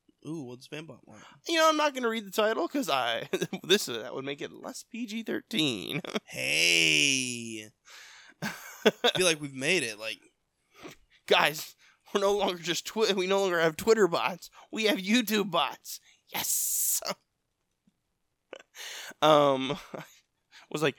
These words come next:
Speaker 2: "Wanna lose weight quick?" And it's like, "Mm. Your, your
Speaker 1: Nice.
Speaker 2: username is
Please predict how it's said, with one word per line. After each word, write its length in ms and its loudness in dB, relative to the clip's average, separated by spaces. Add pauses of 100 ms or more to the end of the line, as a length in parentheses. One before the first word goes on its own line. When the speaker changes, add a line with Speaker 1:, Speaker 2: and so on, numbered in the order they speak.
(160)
Speaker 2:
"Wanna 260 6
lose 360 4
weight 360 0
quick?" 440 0
And 100 -2
it's 140 -6
like, 180 -8
"Mm. 480 -2 (1400)
Your, 140 -4
your 260 -2
Speaker 1:
Nice. 80 0
Speaker 2:
username 500 2
is 240 -12